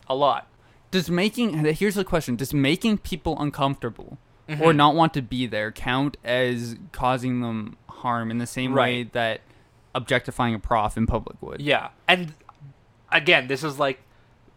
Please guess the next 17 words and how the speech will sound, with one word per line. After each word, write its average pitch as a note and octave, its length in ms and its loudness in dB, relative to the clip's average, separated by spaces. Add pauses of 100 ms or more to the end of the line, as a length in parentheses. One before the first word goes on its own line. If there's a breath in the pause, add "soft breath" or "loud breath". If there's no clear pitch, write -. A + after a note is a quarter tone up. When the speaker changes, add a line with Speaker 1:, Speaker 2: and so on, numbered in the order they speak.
(140)
Speaker 1:
where C3+ 360 6 (140)
that C3+ 200 4
can D3+ 200 -8
easily D#3 340 -4
be C#3 120 -2
equated B2+ 400 -2
to, B2+ 80 -12
like, A#2+ 160 -4
what B2 120 -4
you D3+ 120 0
were D#3 160 4
saying A#2 300 -2
with, A#2 120 -18
like, A#2+ 140 -14
homophobia. B2+ 640 -2
"Oh, E3+ 100 6
this A2+ 100 2